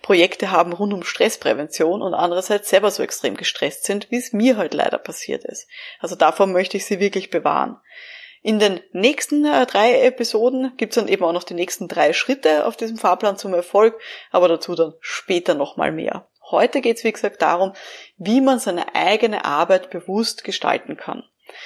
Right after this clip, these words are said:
Und da ist ein ganz ein wichtiger Aspekt die sogenannte Arbeitsgestaltungskompetenz. Das ist sozusagen die Fähigkeit, sich seine eigene Arbeit auch gut zu gestalten. Und die ist ganz, ganz wichtig für Expertinnen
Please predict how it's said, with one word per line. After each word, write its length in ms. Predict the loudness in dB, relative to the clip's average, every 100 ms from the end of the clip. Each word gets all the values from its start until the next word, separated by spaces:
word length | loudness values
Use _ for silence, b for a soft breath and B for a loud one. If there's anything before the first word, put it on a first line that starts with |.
| B B -14
Und 180 | 0
da 200 | 2 4
ist 120 | 2 2
ein 100 | 2
ganz 240 | 2 2
ein 160 | 0 0
wichtiger 480 | -4 -2 0 2
Aspekt 580 | 2 -4 2 2 2 -4
die 60 | -4
sogenannte 720 | 0 0 0 -2 -2 -4 -4 -6
Arbeitsgestaltungskompetenz. 2250 | 0 4 6 4 0 -6 -2 0 0 -2 -6 -6 -6 -6 -6 -8 -4 -4 -2 -4 -4 B B B B
Das 140 | -2 0
ist 100 | 0
sozusagen 380 | -2 2 0 0
die 100 | -8
Fähigkeit, 920 | -2 2 2 2 -2 0 2 2 -2
sich 180 | -6 -2
seine 220 | -2 2
eigene 400 | 2 0 0 0
Arbeit 260 | 2 0
auch 140 | -2 -6
gut 220 | -12 -4
zu 100 | -2
gestalten. 600 | -2 0 0 -2 -6 -18 _ _ _ _ _ -14 -8
Und 180 | -4 -2
die 80 |
ist 240 | -4 -4 -4
ganz, 360 | -2 0 2
ganz 280 | 2 2 0
wichtig 320 | -6 -4 -4
für 100 | 0
Expertinnen 680 | -2 0 -2 -2 -2 -6 -8